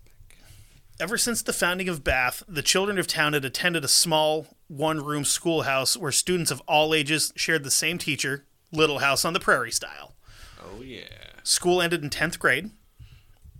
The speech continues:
Speaker 2: but in the summer of nineteen twenty-one, the town decided that it was time to upgrade to a more modern school for the betterment of the children in town. This schoolhouse would have separate classrooms for each grade from kindergarten to twelfth grade.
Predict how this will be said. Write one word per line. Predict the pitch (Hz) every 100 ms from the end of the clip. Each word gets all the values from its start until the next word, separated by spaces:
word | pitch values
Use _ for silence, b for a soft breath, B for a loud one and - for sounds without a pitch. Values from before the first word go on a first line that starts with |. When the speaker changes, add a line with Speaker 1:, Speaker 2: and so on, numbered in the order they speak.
| - -
Speaker 2:
but | 156 160
in | 165
the | 160
summer | - 247 247
of | 135
nineteen | 143 202 285 220
twenty-one, | 196 - 185 208 175 127 139 - -
the | 151
town | - 175
decided | 180 - 156 160 147
that | 143
it | 156
was | -
time | 160 156
to | - 160 139 143
upgrade | 175 - 156 165 151
to | -
a | 143
more | 151 151 147 135 B B B B
modern | - 151 156 170 170
school | - - 151 147
for | - 160
the | 147
betterment | 123 147 147 151
of | 147
the | 139
children | 147 - 135 127 139 143 -
in | 143
town. | - 202 208 - _ - - _ _ _ _ _
This | 165 202
schoolhouse | - 240 202 208 190
would | 165
have | 123
separate | - 180 - 214 -
classrooms | - 156 151 151 139 139
for | - 143
each | 156 156
grade | - 147 127 131
from | 135
kindergarten | - 156 151 151 160
to | 160
twelfth | - 131 -
grade. | 160 -